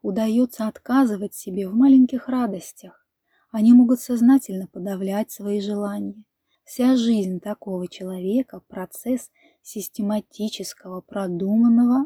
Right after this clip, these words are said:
накопления. Они любят и умеют планировать свои дела. Они должны подготовиться ко всему заранее, попытаться просчитать все возможные варианты событий.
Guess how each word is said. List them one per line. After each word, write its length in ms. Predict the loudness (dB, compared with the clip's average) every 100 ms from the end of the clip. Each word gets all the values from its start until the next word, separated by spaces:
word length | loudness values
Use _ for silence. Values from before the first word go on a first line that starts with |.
| -4
накопления. 880 | -12 -12 -12 -12 -8 -6 -6 -8 -12 _ _ _ _ _ _ _
Они 400 | -2 2 2 4
любят 440 | 4 6 4 0 -6
и 20 |
умеют 600 | -2 4 6 6 0 _ _
планировать 600 | 4 8 8 4 -8 -14
свои 300 | -12 -10 -8
дела. 400 | -8 -8 -10 -14 _ _ _ _ _
Они 240 | -8 -4 0
должны 560 | 0 0 0 -2 -2 -8
подготовиться 920 | -8 -6 -6 -8 -2 0 2 0 -8
ко 120 | -18 -20
всему 360 | -12 -8 -2
заранее, 720 | 0 2 0 -2 -6 -8 -10 _ _ _ _ _
попытаться 680 | -16 -16 -14 -10 -8 -8 -14
просчитать 840 | -12 -12 -10 -12 -14 -6 -2 -2 -4
все 240 | -8 -2
возможные 600 | -2 -2 -2 -2 -4 -4
варианты 520 | -6 -4 2 2 0
событий. 680 | -10 -8 -6 -6 -8 -12 -20